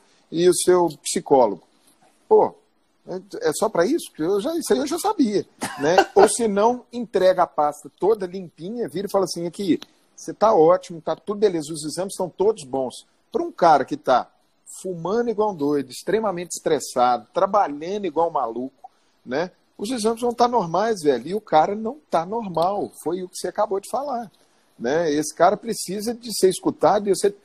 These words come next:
Speaker 1: o problema dele não é exame, definitivamente. Então, essa concepção da, do, da, da, da prevenção em saúde, do bem-estar em geral, ela tem que ser mudada mesmo, e cabe a nós, viu? Não a mais ninguém.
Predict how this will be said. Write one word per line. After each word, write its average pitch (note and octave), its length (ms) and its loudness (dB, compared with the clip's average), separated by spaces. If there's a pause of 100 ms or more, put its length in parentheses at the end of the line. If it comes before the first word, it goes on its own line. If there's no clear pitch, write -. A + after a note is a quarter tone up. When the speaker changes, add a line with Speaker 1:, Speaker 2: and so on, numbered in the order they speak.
(180)
Speaker 1:
o D3+ 100 -4
problema G3 440 0
dele F3 180 2
não G#3+ 240 -4
é G3 140 4
exame, C#3 440 -2
definitivamente. A#2+ 960 -2 (200)
Então, A#2 200 4
essa E3 180 0
concepção F3 760 0
da, B2+ 180 4
do, A#2+ 260 0
da, A#2 200 -2
da, A2 260 -6 (240)
da - 80 -4
prevenção E3+ 720 0
em C#3+ 60 -6
saúde, C3 560 0
do B2 100 -6
bem-estar C3+ 720 2 (100)
em C3+ 120 -6
geral, B2 540 2 (280)
ela D3+ 160 4
tem E3+ 160 -12
que F3 80 -14
ser F#3 120 -4
mudada F#3+ 440 -2
mesmo, F3+ 420 -6 (120)
e F3 60 -12
cabe D#3 320 0
a A3+ 80 0
nós, D3+ 320 -4
viu? E3 160 -10 (400)
Não B2+ 220 -10 (140)
a C#3 100 2
mais D3+ 280 0
ninguém. F#3 440 -2